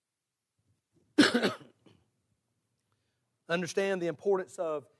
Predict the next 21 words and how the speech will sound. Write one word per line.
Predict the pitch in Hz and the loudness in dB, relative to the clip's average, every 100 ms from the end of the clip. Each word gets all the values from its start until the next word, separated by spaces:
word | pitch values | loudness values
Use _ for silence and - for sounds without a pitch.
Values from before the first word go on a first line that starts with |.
| _ | _
in | 165 | -10
our | 175 180 | -8 -6
culture, | 190 175 - 156 | -4 -4 -4 -10
a | |
home, | 139 - 202 175 117 101 _ _ - | -8 -6 -4 -4 -6 -16 _ _ -4
family, | 180 175 135 101 _ _ _ _ _ _ | -4 -4 -8 -16 _ _ _ _ _ _
that | 147 160 147 139 | -2 -2 -2 -8
the, | 165 - | -8 -8
the | 151 | -12
significance | - 160 180 180 - 143 - | -10 -6 -6 -6 -10 -18 -18
of | 139 120 | -14 -8
that. | 123 95 _ _ _ _ _ - | -8 -8 _ _ _ _ _ -2
Even | 220 220 202 | 0 2 0
people | 226 214 196 175 - _ | 0 0 0 0 -4 _
who | - 220 | -8 -8
do | - - | -8 -2
not | 196 190 | -2 0
understand | 214 214 180 - 220 214 185 | -4 -4 -8 -4 -4 -2 -4
or | |
come | 160 - 220 202 | -8 -6 -6 -4
from | 202 180 | -8 -10